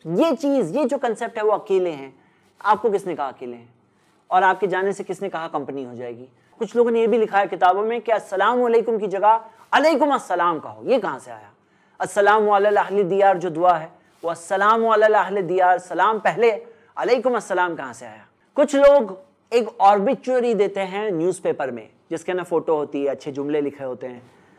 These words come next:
मरने वाला तो नहीं पढ़ रहा है, ना फरिश्ते वो न्यूज़पेपर पढ़ रहे हैं। ये सिस्टम भी हमारा नहीं है, ये सिस्टम दूसरे मज़हबों से आया है और उलमा ने इस चीज़ से मना किया है। मेरे भाई और मेरी बहनें, मैंने कोशिश की कि आपके सामने चंद ऐसी बातें बताऊं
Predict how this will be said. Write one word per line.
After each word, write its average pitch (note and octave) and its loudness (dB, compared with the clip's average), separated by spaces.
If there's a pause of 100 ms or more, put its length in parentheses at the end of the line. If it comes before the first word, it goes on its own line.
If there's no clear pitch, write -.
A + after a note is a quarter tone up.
(400)
मरने E3 4
वाला F#3+ 10
तो F#3 2
नहीं G3+ 4
पढ़ C#3+ 4
रहा B2 -2
है, D3 -12 (180)
ना E3+ 2
फरिश्ते E3+ 2
वो G3+ 10
न्यूज़पेपर D#3 2
पढ़ B2 -2
रहे A#2+ -4
हैं। D3+ -10 (320)
ये G3+ 4
सिस्टम B3+ 4
भी A#3+ 6
हमारा D#3+ 2
नहीं B2+ -6
है, F3+ -14 (340)
ये B3 6
सिस्टम A#3 2 (480)
दूसरे A#3 6
मज़हबों F3+ 4
से D3 -4
आया C3 4
है F3+ 8
और D#3+ 4
उलमा G3+ 6
ने A3 4
इस G#3 -2
चीज़ A3+ 0
से A#3+ 0
मना D#3 0
किया A#2 -16
है। G#2 -20 (460)
मेरे F#3 8
भाई F#3+ 4
और G3+ 6
मेरी F#3+ 4
बहनें, C#3+ -4 (380)
मैंने D#3+ 0
कोशिश E3 -4
की A#2 -18 (360)
कि D#3+ -2
आपके D3 0
सामने D3+ -4
चंद D3 -2
ऐसी C3+ -4
बातें B2+ -4
बताऊं A#2+ -12